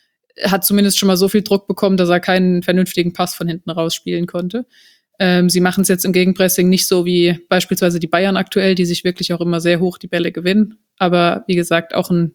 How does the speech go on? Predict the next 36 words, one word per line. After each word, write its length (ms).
Ball 220
wegschlagen 640
kann 180
schon 160
mal 80
als 140
Erfolg 320
gewertet 400
werden, 240
dass 120
der 120
Gegner 260
nicht, 300
nicht, 280
äh, 200
sicher 260
von 140
hinten 140
raus 200
spielen 300
kann. 220
Ähm, 560
und 140
zum 140
anderen 240
Punkt, 240
klar 180
muss 140
ich 60
dir 120
recht 200
geben, 220
also 240
ich 260
find, 340
äh, 460